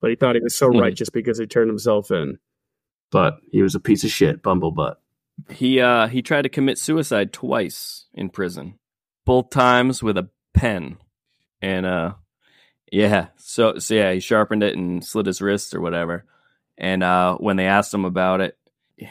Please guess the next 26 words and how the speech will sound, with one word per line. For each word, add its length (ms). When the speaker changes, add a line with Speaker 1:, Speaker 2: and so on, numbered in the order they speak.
Speaker 2:
he 140
said, 480
uh, 280
"The 60
sword 480
is 100
not 300
mightier 420
than 140
the 80
pen," 300
or 80
whatever, 420
and 160
no 100
one 140
ever 180
caught 280
on 240
to, 320
to 100
what 160
he 60
meant 220
by 160
that. 240